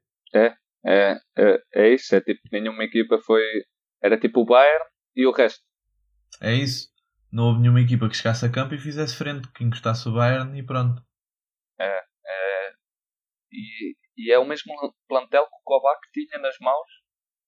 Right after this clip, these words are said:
Speaker 1: há
Speaker 2: Exato.
Speaker 1: um ano e um mês atrás, que ninguém dava nada por eles. E eles agora,
Speaker 2: Exatamente.
Speaker 1: tipo, imagina, saiu o Alphonso Davies, continuam a jogar, saiu o tal lesionado.
Speaker 2: Sim, sim,
Speaker 1: Ah,
Speaker 2: sim.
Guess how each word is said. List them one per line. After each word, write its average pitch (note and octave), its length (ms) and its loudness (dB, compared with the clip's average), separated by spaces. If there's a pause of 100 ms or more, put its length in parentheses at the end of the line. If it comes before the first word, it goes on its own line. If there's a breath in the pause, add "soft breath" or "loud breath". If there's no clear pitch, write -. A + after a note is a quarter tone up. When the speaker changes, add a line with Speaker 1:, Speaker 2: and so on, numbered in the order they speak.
(120)
Speaker 1:
há A2+ 340 4
Speaker 2:
Exato. A2 280 -2
Speaker 1:
um A#2+ 40 0
ano B2 180 -2
e A#2+ 140 -10
um A#2+ 40 -10
mês A#2+ 180 -6
atrás, B2 460 0
que D3+ 120 -10
ninguém D3 320 -12
dava D#3 260 2
nada D#3+ 300 0
por D#3+ 160 -2
eles. - 460 -14
E B2 280 -10
eles B2+ 160 -6
agora, C#3 320 2
Speaker 2:
Exatamente. D3+ 200 0
Speaker 1:
tipo, D3+ 320 -6
imagina, C#3 420 -12
saiu C3+ 200 0
o C#3 40 2
Alphonso C#3 400 -2
Davies, A2+ 500 0 (120)
continuam A2+ 520 -6
a A#2 60 -4
jogar, G#2+ 480 -2 (440)
saiu G#2+ 200 2
o A2+ 40 -4
tal A2+ 140 4
lesionado. G#2+ 380 -2 (840)
Speaker 2:
Sim, A2 220 2
sim, A2 140 2
Speaker 1:
Ah, A2 240 -2
Speaker 2:
sim. - 60 -20